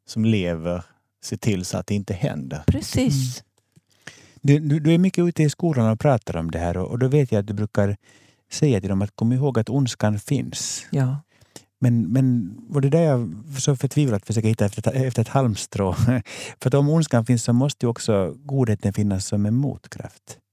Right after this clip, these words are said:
Speaker 2: Vi har det inom oss, var och en av oss. Ondska och godhet finns sida vid sida. Och bara den här tunna linjen som finns mellan liv och död finns min-, mellan ondska och godhet.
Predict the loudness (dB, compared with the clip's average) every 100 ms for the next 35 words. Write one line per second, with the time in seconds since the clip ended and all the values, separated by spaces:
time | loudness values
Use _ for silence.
0 | -20 -20 -10 -2 0 2 0 0 0 2
1 | 4 4 2 2 0 0 0 0 0 0
2 | 0 0 -2 -6 -8 -16 -20 -20 -20 _
3 | 0 0 0 -2 -2 0 0 0 0 0
4 | -2 -2 -2 0 0 2 0 -2 -4 -4
5 | -2 -2 -2 -4 -4 _ _ _ _ _
6 | 0 0 4 4 4 2 2 2 0 0
7 | 0 2 2 2 0 -2 -2 -2 -4 -6
8 | -12 -20 _ _ _ -10 -2 0 0 0
9 | 0 0 2 2 0 -2 -2 0 0 -2
10 | -10 _ _ -4 -2 0 -2 -2 0 0
11 | 2 0 0 -4 -4 -4 -4 -6 -6 -4
12 | -4 -6 -10 -20